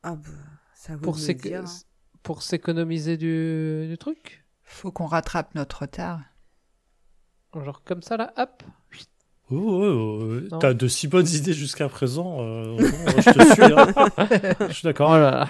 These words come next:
Speaker 2: moi, je, je, je voulais éviter de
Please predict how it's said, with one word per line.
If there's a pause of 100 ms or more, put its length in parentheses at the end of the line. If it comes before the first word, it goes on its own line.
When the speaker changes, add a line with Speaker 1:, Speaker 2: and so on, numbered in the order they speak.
(120)
Speaker 2:
moi,
je, (640)
je,
je
voulais
éviter
de